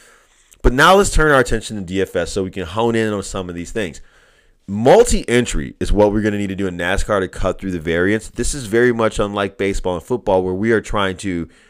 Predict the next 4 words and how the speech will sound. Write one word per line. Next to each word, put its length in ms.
source 420
out 380
great 340
single 760